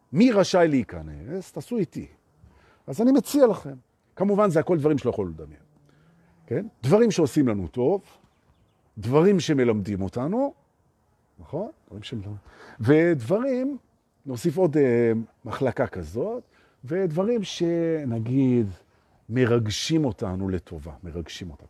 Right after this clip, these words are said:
התרגשויות, הנאות והפתעות. לא יכולים לדמיין. זה הקבוצות. עכשיו, אם משהו רוצה להסתנן פנימה, והוא לא בזה, יאללה, אנחנו זורמים, זה כולה בדמיון. אז, אז פתאום אנחנו מדמיינים משהו שהוא, אה, יותר מפחיד, או משהו כזה, בסדר.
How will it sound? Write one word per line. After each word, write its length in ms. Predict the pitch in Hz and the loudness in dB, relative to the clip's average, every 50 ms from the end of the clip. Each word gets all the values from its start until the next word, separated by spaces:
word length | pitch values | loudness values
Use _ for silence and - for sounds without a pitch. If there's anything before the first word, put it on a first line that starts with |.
| - 104 | -20 -18
התרגשויות, 1040 | - - - 131 127 110 - - - 135 131 151 196 226 233 240 233 - _ _ _ _ _ _ _ _ _ - | -10 -2 0 0 0 0 -2 -6 -2 2 4 4 4 4 2 0 0 -2 _ _ _ _ _ _ _ _ _ -10
הנאות 680 | 113 123 127 135 147 175 202 214 220 226 220 214 - 160 | -8 -6 -4 -4 -2 0 0 2 4 2 2 0 2 2
והפתעות. 800 | 151 131 - - - 131 107 95 85 76 _ _ _ _ _ _ _ _ _ _ _ _ _ _ _ - | 2 2 0 -2 -4 -2 -2 -2 -4 -8 _ _ _ _ _ _ _ _ _ _ _ _ _ _ _ -8
לא 100 | 107 123 | -2 -2
יכולים 320 | 156 147 - 135 123 110 104 | 0 0 0 0 0 0 0
לדמיין. 360 | 92 98 87 87 80 76 73 - _ - | 0 -4 -6 -8 -10 -12 -18 -20 _ -16
זה 220 | 156 156 262 320 | -6 2 2 2
הקבוצות. 720 | 277 - - 180 170 190 - - - - 147 101 87 - _ | 2 2 -2 -6 -4 -4 -4 -6 -4 -2 -2 -2 -2 -4 _
עכשיו, 160 | - 190 190 | -14 -14 -12
אם 180 | 196 254 294 294 | -10 -10 -8 -6
משהו 240 | 285 254 - 233 226 | -6 -2 -2 0 0
רוצה 220 | 208 - - 233 | 0 0 0 -2
להסתנן 500 | 220 214 - - - - 170 180 214 196 139 - | -2 -2 -4 -4 -4 -2 -2 0 0 -2 -2 -2
פנימה, 380 | 175 180 202 208 190 170 147 123 _ _ _ _ 117 | -4 -4 -2 -2 -2 -2 -2 -4 _ _ _ _ -6
והוא 180 | 120 131 160 | -2 0 2
לא 100 | 220 262 | 4 2
בזה, 520 | 262 254 254 214 196 247 285 285 285 277 226 - - | 2 2 -2 -4 -4 -2 0 0 0 0 -4 -8 -12
יאללה, 480 | 415 254 302 330 339 330 294 269 254 233 | -12 -8 -8 -6 -2 0 0 0 0 -2
אנחנו 240 | 226 190 - 196 175 | -4 -4 -4 -4 -2
זורמים, 360 | 143 170 180 185 208 208 160 | 0 0 0 2 2 -2 -2
זה 120 | 127 123 | -2 -2
כולה 200 | - 175 185 185 | 2 4 4 4
בדמיון. 600 | 165 170 147 147 147 151 160 160 135 95 90 87 87 _ _ _ _ _ _ _ _ _ _ - | 4 2 0 0 0 0 0 -2 -2 -4 -8 -12 -16 _ _ _ _ _ _ _ _ _ _ -18
אז, 500 | 180 165 - - 277 277 240 - - - - _ _ _ _ _ _ _ _ _ _ - | -16 -16 -16 -14 -14 -16 -16 -14 -16 -18 -18 _ _ _ _ _ _ _ _ _ _ -18
אז 80 | 120 - | -12 -8
פתאום 260 | - 170 165 247 233 | -4 2 4 4 6
אנחנו 200 | 226 208 170 190 | 6 4 2 2
מדמיינים 440 | 180 160 170 180 180 185 196 180 160 | 2 2 4 4 4 2 2 0 0
משהו 260 | 160 156 - 160 135 | 0 -2 -2 -4 -4
שהוא, 480 | - 131 123 123 123 123 123 120 120 117 | 0 2 2 4 4 2 2 2 0 0
אה, 60 | 113 | 0
יותר 360 | 113 110 107 101 - - 123 | 0 -2 -4 -6 -6 -6 -4
מפחיד, 480 | 123 107 - - - - 160 170 160 139 | -4 -4 -6 -8 -6 -2 0 0 0 0
או 60 | 131 | -2
משהו 140 | 127 151 214 | -4 -4 -4
כזה, 100 | 240 262 | -4 -4
בסדר. 420 | 247 - - 349 330 339 349 330 | -8 -6 -4 -2 0 0 0 -2